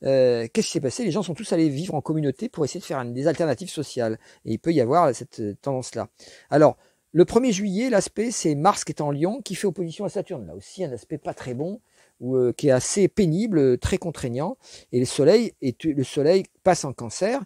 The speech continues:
donc il est rentré en Cancer, et lui, il fait cette fois le carré à Bacchus. Donc on l'a, on a des aspects qui sont pas très sympas, qui, ça peut penser, ça fait passer un, penser à des aspects de la Révolution française. On a aussi, euh, Mars qui est carré, euh, à Uranus, euh, en,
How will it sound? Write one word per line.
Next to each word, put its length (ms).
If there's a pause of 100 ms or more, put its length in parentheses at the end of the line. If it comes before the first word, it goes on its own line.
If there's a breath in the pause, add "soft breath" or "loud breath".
(360 soft breath)
donc 380
il 60
est 40
rentré 220
en 60
Cancer, 400
et 80
lui, 180
il 80
fait 180
cette 140
fois 140
le 40
carré 280
à 40
Bacchus. 460 (300 soft breath)
Donc 200
on 120
l'a, 240
on 160
a 80
des 200
aspects 220
qui 100
sont 120
pas 160
très 160
sympas, 420 (320 loud breath)
qui, 600
ça 200
peut 120
penser, 360 (280)
ça 120
fait 120
passer 240
un, 260
penser 260
à 40
des 80
aspects 160
de 100
la 100
Révolution 360
française. 560 (440 loud breath)
On 220
a 100
aussi, 320
euh, 200
Mars 260
qui 120
est 20
carré, 600
euh, 220
à 260
Uranus, 600 (140)
euh, 180 (120)
en, 320